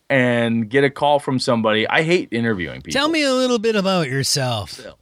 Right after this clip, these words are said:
Speaker 1: Yeah, I mean,
Speaker 2: Ah,
Speaker 1: you get off on that
Speaker 2: shit.
Speaker 1: crap. I can't stand it, you know? I,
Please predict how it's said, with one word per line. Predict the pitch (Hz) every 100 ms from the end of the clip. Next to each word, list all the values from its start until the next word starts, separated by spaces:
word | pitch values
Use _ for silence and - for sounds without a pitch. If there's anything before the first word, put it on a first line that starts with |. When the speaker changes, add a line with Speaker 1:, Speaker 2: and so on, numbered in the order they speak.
| -
Speaker 1:
Yeah, | 151 135
I | 101
mean, | 123 117
Speaker 2:
Ah, |
Speaker 1:
you | 147
get | 175 156
off | 151 156
on | 120
that | 104
Speaker 2:
shit. | 92
Speaker 1:
crap. | 98 95
I | 123
can't | 127 147 131
stand | - 151 131
it, | - -
you | 104
know? | 98 98 95
I, | 120 151